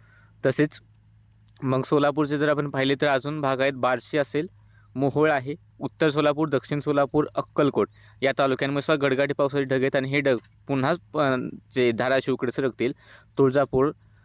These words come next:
अ, धानोर, अ, त्यानंतर उमरगा, धानोरा, अ, या भागांमध्ये आपल्याला गडगडी पाऊस पाहायला मिळेल. तसेच केंज, कळंबच्या आसपास, वाशीच्या आसपास, भूमच्या आसपास, परांड्याच्या आसपास हे पावसाची शक्यता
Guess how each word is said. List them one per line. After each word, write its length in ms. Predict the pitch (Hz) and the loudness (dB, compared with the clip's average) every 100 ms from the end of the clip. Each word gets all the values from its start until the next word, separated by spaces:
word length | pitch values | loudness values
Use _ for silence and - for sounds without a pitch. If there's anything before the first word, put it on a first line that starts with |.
| _ - | _ -4
अ, 220 | 120 120 | 0 0
धानोर, 520 | 113 117 127 131 135 - _ - | 0 0 0 2 2 0 _ -4
अ, 260 | 113 110 107 - _ _ - | -2 0 -4 -10 _ _ -6
त्यानंतर 380 | 123 123 113 123 | -2 -2 -2 0
उमरगा, 560 | 135 135 143 135 120 151 _ 120 | 0 2 2 2 0 -2 _ -4
धानोरा, 440 | 123 127 120 135 - _ _ _ _ _ _ - | -2 0 2 0 -2 _ _ _ _ _ _ -6
अ, 240 | 107 107 | -2 0
या 240 | 110 131 135 | 0 0 0
भागांमध्ये 680 | 120 117 117 113 110 127 185 _ - | -2 -2 -4 -2 0 -2 -2 _ -8
आपल्याला 380 | 117 123 110 123 160 | -4 0 0 0 -2
गडगडी 440 | 120 110 110 104 131 | -4 -2 -2 -4 -2
पाऊस 300 | 117 107 - | 0 0 -2
पाहायला 400 | 113 107 110 107 | -6 -4 -2 -2
मिळेल. 220 | 110 147 - - 120 | -2 -4 -10 -6 -4
तसेच 220 | 135 107 - _ - - | -2 -4 -8 _ -20 -2
केंज, 260 | 131 131 - - - | 0 0 -6 -18 -6
कळंबच्या 640 | 131 123 120 131 123 131 120 | 0 2 2 -2 -4 -2 -2
आसपास, 460 | - - 127 - _ _ - - - | -4 -2 -2 -2 _ _ -20 -20 -16
वाशीच्या 640 | 110 120 113 - 127 139 123 | -2 -2 -2 -8 -4 0 0
आसपास, 380 | - 135 120 113 | 0 -2 -2 -4
भूमच्या 440 | 117 127 131 139 127 | -4 -4 -2 0 -2
आसपास, 360 | - 139 135 - | -2 -2 -2 0
परांड्याच्या 540 | 120 117 123 127 131 | -2 0 -2 0 0
आसपास 320 | - - 120 | 0 -2 -2
हे 80 | 127 | 0
पावसाची 420 | 127 110 117 117 | 0 -2 -2 -8
शक्यता 520 | - 110 - 135 104 | -6 -6 -4 -2 -2